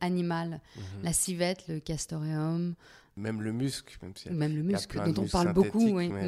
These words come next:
Speaker 1: Mm.
Speaker 2: ouais. Pourquoi est-ce que je les ai mis là-bas ? Parce que je les sens dans les vins. <laughs>
Speaker 1: Vous les
Speaker 2: C'est sûr,
Speaker 1: sentez
Speaker 2: et
Speaker 1: dans
Speaker 2: puis,
Speaker 1: les vins,
Speaker 2: ouais,
Speaker 1: ouais.
Speaker 2: pas, pas forcément très souvent, mais oui, ça arrive. Et puis pour moi, c'était une révélation parce que justement, dans le vin, on a toujours parlé, jusqu'à présent, et encore beaucoup, d'animal.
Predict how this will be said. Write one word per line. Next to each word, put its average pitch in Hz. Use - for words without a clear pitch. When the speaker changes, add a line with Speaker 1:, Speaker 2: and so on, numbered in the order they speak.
Speaker 1:
Mm. 107
Speaker 2:
ouais. 104
Pourquoi -
est-ce 160
que 131
je 110
les 101
ai 101
mis 110
là-bas ? 104
Parce 123
que 135
je 107
les 107
sens 127
dans 117
les 107
vins. 113
<laughs> -
Speaker 1:
Vous 185
les 214
Speaker 2:
C'est -
sûr, 190
Speaker 1:
sentez 233
Speaker 2:
et -
Speaker 1:
dans 208
Speaker 2:
puis, 202
Speaker 1:
les 190
vins, 185
Speaker 2:
ouais, -
Speaker 1:
ouais. 170
Speaker 2:
pas, 104
pas 123
forcément 127
très 113
souvent, 113
mais 104
oui, 117
ça 113
arrive. 120
Et 113
puis 107
pour 101
moi, 131
c'était -
une 98
révélation 110
parce 101
que 95
justement, 120
dans 127
le 107
vin, 135
on 107
a 104
toujours -
parlé, 113
jusqu'à -
présent, 107
et 107
encore 90
beaucoup, 101
d'animal. 107